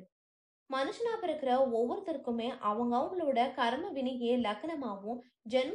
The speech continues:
நட்சத்திரமாவும், பன்னிரண்டு வீடுகள்ல நவ கிரகங்களாவும் அமர்ந்து பெற்றோரையும், பிறக்கும் ஊரையும், வாழ்க்கை துணையையும்,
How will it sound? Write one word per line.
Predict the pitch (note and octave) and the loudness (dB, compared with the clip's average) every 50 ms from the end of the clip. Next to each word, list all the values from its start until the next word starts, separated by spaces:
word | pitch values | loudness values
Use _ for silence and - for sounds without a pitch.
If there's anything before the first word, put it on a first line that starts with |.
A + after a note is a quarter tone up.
| B4 A4 | -2 -2
நட்சத்திரமாவும், | C#4+ B3+ B3 - D#4 - D#4+ D4+ C4+ B3 A3+ G#3+ G#3+ G#3 G#3 G#3+ A3+ B3 A#3+ | -2 -4 -4 -6 -6 -6 -6 -4 -4 -2 -2 -2 -2 -4 -4 -4 -4 -4 -4
பன்னிரண்டு | - A3+ G#3+ A3+ B3+ C#4 C#4 C4 B3 A#3 | -4 -4 -2 0 0 0 0 0 0 -2
வீடுகள்ல | G#3+ A3 A#3 C#4+ F#4+ G4+ F#4 E4+ C#4+ B3 A#3 A#3+ B3 B3+ | -2 -2 -4 -4 -4 -4 -4 -4 -4 -2 -2 -2 0 0
நவ | B3 G#3+ G3 G#3 B3+ F#4 | 0 0 0 0 0 -2
கிரகங்களாவும் | F4+ C4+ B3 B3+ C#4 C#4+ C#4+ C#4 C4 A#3+ B3 A#3+ A#3+ B3 - | 0 -2 -2 -2 -4 -4 -2 -2 0 0 0 0 0 -2 -2
அமர்ந்து | - G#3+ G#3+ A#3+ B3 A#3 G#3+ G#3 G#3+ - - - _ _ _ _ _ | -2 -4 -4 -2 -4 -4 -4 -4 -6 -6 -8 -12 _ _ _ _ _
பெற்றோரையும், | _ E4 C#4+ C#4+ C#4+ - G#4 G#4+ G4+ F4+ B3 B3+ B3+ C#4 D4 - | _ 2 2 2 2 0 -4 -4 -2 -2 -2 0 0 0 -2 -2
பிறக்கும் | D4+ C#4+ E4 F4+ - - F4 D#4 B3 - | 0 0 0 0 0 -4 -6 -6 -4 -4
ஊரையும், | A#3+ C4+ D#4 F4+ G4 D#4 A#3 A3+ A3+ A#3+ B3+ | -2 0 0 0 -2 -2 -4 -2 -2 -2 0
வாழ்க்கை | A3+ A3+ A3+ A#3+ D#4 F4+ F4+ G4+ F#4+ | 0 2 2 2 2 0 -2 -6 -8
துணையையும், | - D4 C4+ B3+ B3+ B3 A3+ G#3+ G3+ A3 B3+ C#4 | -6 -4 -2 -2 -2 -2 -4 -4 -4 -4 -4 -4